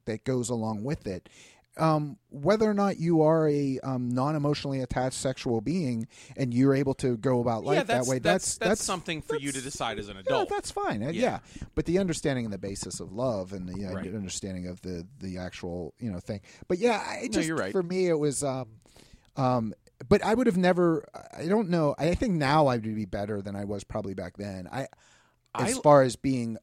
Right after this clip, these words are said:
Speaker 1: open to sit down, if my daughter
Speaker 2: Yeah.
Speaker 1: wanted to come sit with me and say, "Dad," and start talking about something of a sexual nature with me.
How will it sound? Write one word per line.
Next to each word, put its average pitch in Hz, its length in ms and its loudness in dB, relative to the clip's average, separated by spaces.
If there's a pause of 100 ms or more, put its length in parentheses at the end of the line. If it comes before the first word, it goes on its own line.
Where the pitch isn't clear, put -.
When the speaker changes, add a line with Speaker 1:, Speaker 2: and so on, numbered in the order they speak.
Speaker 1:
open 127 360 0
to 113 120 -8
sit - 260 -6
down, 113 180 -4
if 107 120 -10
my 120 100 -6
daughter 127 280 0
Speaker 2:
Yeah. 135 60 -2
Speaker 1:
wanted 127 140 -4
to 110 60 -8
come 113 200 -8
sit 113 200 -10
with 104 80 -14
me 107 60 -8
and 95 100 -14
say, 95 280 -14
"Dad," 87 360 -12 (640)
and 104 160 -6
start 107 320 -4
talking 98 480 -10 (100)
about 101 300 -12
something 107 360 -10
of 101 80 -14
a 101 40 -12
sexual 104 400 -10
nature 127 300 -8
with 90 140 -10
me. 95 140 -12